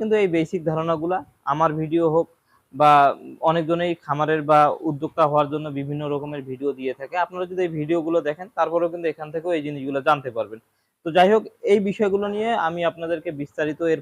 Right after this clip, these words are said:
পরের ভিডিওতে জানানোর চেষ্টা করব। তো যাই হোক দর্শক, আজকের ভিডিওটা মূলত এই পর্যন্তই। আমি নেক্সটে যখন গরু বিক্রি করব, এই বিষয়গুলো নিয়ে আমি আপনাদেরকে ভিডিও দেওয়ার চেষ্টা করব, বা গরু যদি খামারে নতুন করে কিনে নিয়ে আসি, এটা আমি আপনাদেরকে জানানোর চেষ্টা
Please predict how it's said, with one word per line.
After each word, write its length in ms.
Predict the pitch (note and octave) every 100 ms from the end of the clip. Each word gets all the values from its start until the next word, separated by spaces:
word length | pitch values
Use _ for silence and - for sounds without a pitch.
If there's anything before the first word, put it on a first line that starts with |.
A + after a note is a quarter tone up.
| D3
পরের 220 | D3 C#3+
ভিডিওতে 340 | C#3 C#3+ D3 D3
জানানোর 380 | C#3 C3 C#3 C3+
চেষ্টা 220 | C3+ - C#3
করব। 160 | C#3 C#3+ G3 - _ -
তো 40 | D#3
যাই 140 | E3 F3
হোক 100 | G3+ F3+
দর্শক, 260 | F3 A3 G3 D3+
আজকের 260 | D3 - F#3 F3+
ভিডিওটা 360 | F3 G3 F#3+ G3
মূলত 220 | F#3 F3+ F#3+ F#3+
এই 60 | F3
পর্যন্তই। 520 | E3+ F3 F3 E3 G3 E4+ C#3+
আমি 120 | E3
নেক্সটে 340 | E3 D#3+ - F#3 D#3
যখন 160 | C#3+ E3+ D#3
গরু 140 | E3 D3+
বিক্রি 220 | D3+ E3 D#3+
করব, 160 | D#3+ D#3+ E3+
এই 60 | D3
বিষয়গুলো 400 | D3 D#3+ D3 D3+ D#3+
নিয়ে 180 | D#3 D#3+ C#3+
আমি 120 | D3 C#3
আপনাদেরকে 360 | D3 C#3+ C#3+ D3+
ভিডিও 260 | C#3+ D3+ D3+
দেওয়ার 180 | D3 D3
চেষ্টা 200 | C#3+ D3
করব, 220 | D3 C#3+ F3+ - _ _ _
বা 60 | C#3+ C3
গরু 160 | D3+ D#3+
যদি 200 | D#3+ E3 E3 -
খামারে 320 | - C#3+ D3+ D#3+
নতুন 180 | C#3+ D#3 D3+
করে 120 | D#3 D#3
কিনে 220 | D#3+ E3 E3
নিয়ে 140 | D#3 D3
আসি, 180 | C#3 - D#3+
এটা 120 | C#3+ D3+
আমি 120 | D3 D3+
আপনাদেরকে 380 | C#3+ D3+ D#3 D#3 C#3+
জানানোর 320 | C#3 D3 D3+ D3
চেষ্টা 200 | C#3+